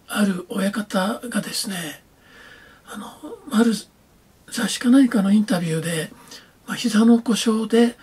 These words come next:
まあ、長期の休場を余儀なくされた、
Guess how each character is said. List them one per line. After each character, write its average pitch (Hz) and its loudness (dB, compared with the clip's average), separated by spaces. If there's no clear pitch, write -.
ま 190 -8
あ、 - -10
長 240 4
期 202 0
の 180 -2
休 214 2
場 208 0
を - -
余 214 2
儀 214 6
な 185 2
く - -6
さ 190 -4
れ 190 -4
た、 196 -4